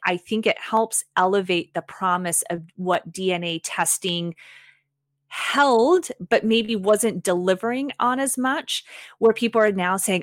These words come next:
"Oh, now I actually see what's going on with my genes at this point,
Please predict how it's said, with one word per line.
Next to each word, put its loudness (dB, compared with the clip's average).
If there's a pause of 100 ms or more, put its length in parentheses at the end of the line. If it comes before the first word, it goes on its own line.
"Oh, 6
now 2
I 4
actually 0
see -6
what's -4
going -2
on -2
with 2
my 0
genes -4
at -4
this -4
point, -2